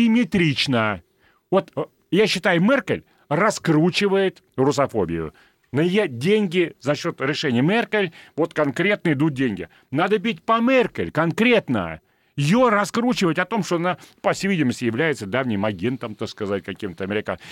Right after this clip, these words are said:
И ставить вопрос о том, что вот конкретно Меркель должна уйти со своего поста, потому что она тащит Германию к новой войне с Россией. Немцы, поверьте мне, не хотят этой войны никакой. Они помнят хорошо это. Но Меркель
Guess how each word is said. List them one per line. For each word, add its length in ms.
И 60
ставить 360
вопрос 320
о 80
том, 140
что 100
вот 120
конкретно 520
Меркель 540
должна 380
уйти 300
со 140
своего 300
поста, 540
потому 280
что 120
она 120
тащит 400
Германию 520
к 100
новой 220
войне 260
с 100
Россией. 460
Немцы, 220
поверьте 400
мне, 220
не 80
хотят 400
этой 160
войны 260
никакой. 540
Они 160
помнят 340
хорошо 340
это. 220
Но 160
Меркель 520